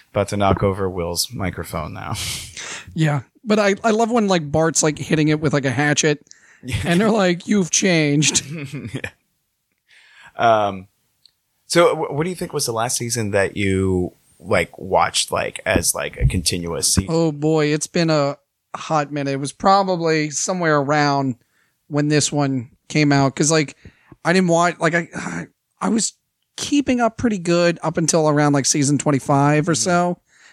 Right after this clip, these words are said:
Speaker 2: And, like, watching every single episode just 'cause it was like, eh.
Speaker 1: That's,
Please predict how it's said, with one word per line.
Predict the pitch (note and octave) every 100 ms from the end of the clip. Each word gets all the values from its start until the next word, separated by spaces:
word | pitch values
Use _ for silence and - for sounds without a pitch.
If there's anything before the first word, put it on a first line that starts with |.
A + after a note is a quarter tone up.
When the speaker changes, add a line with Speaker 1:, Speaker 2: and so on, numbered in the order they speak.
| _
Speaker 2:
And, | E3+ D#3
like, | D#3
watching | C3+ C#3+ C#3+ E3
every | D3 D3
single | - D3 D3
episode | D#3+ C#3 D3 C3+
just | E3+ -
'cause | D#3+
it |
was | D#3+ E3+
like, | G#3+
eh. | D#4 C4 A#3 _ _ - - _ _ _ -
Speaker 1:
That's, | G3+ G3+ - -